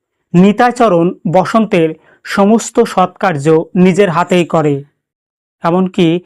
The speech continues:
সেদিন শ্মশানে সমস্ত রাত সে নিজে একাকী কাটায় এবং নিজের নবচেতনায় নবরূপে বসন্তকে সে খুঁজে পায়।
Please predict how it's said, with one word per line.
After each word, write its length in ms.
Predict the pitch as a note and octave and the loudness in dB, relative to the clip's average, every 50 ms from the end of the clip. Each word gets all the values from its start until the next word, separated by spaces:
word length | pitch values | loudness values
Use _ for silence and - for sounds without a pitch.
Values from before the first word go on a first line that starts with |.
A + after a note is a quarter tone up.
| _ _ _ - | _ _ _ -18
সেদিন 360 | - - - F#3+ E3+ G3 G#3 | -6 -2 0 0 2 2 0
শ্মশানে 540 | F#3 - - F#3+ F3+ - - A3 G#3 F#3 E3+ D#3 D3 - _ _ _ _ | 0 0 -2 -2 -2 0 0 0 0 0 0 -2 -4 -8 _ _ _ _
সমস্ত 480 | - - - - F#3+ F#3+ A3 G#3+ - - B3 | -18 -8 -2 0 0 0 0 -4 -4 -2 -2
রাত 380 | G#3+ E3+ F3 F3 F3 E3+ D3+ - _ _ _ | 0 2 2 2 2 2 0 -4 _ _ _
সে 180 | - - - F#3+ | -10 -4 -2 0
নিজে 320 | F3+ F3 F3+ E3+ F#3 E3+ D#3+ E3 - _ | 2 2 2 2 2 0 0 0 -2 _
একাকী 420 | - F#3+ D#3+ - F#3+ E3+ - - E3 | -4 -4 -4 -4 -6 -6 -4 -6 -4
কাটায় 460 | - F3 D#3 D3 D3+ D#3 D3 C#3 C3+ C#3+ _ _ _ _ _ _ _ _ _ _ _ _ _ - | -2 -2 -4 -2 -2 -4 -4 -6 -8 -12 _ _ _ _ _ _ _ _ _ _ _ _ _ 0
এবং 160 | G3+ G3 A#3 A#3+ A#3 | 0 2 4 4 4
নিজের 360 | A#3 A#3+ G3+ C4 C4 A#3 F#3+ - - - _ _ _ _ _ - | 4 4 4 4 4 4 2 0 -4 -12 _ _ _ _ _ 0
নবচেতনায় 920 | F3+ F#3 F#3+ F#3+ F#3 A3 A#3 A3+ - A3 G#3+ G#3 A3 A3+ A#3 A#3+ B3 C4 C4 C#4 - _ _ _ - F3 | 2 4 4 4 2 0 0 0 0 0 0 0 0 2 2 2 2 2 0 -4 -10 _ _ _ -2 2
নবরূপে 680 | F3 F3+ F#3+ F#3+ G3 G3 B3 A#3+ A#3 A#3 A#3 B3 G3+ F3 F3 F3+ F#3 F#3 _ _ _ - D#3+ | 2 4 4 4 4 4 4 4 4 4 2 2 0 0 0 -2 -4 -6 _ _ _ -8 -2
বসন্তকে 640 | C#3+ F3 F3 - - - A3 G3+ - G#3 F#3 - G3 | -2 0 -2 0 0 0 0 0 0 0 -2 -2 -2
সে 160 | - - G3 F3 | -4 -2 -4 -4
খুঁজে 280 | - - F3 D3+ F3 D#3 | -2 -2 -2 0 -2 -2
পায়। 300 | C3+ E3+ D#3 D3 C3+ | -2 -2 -2 -2 -4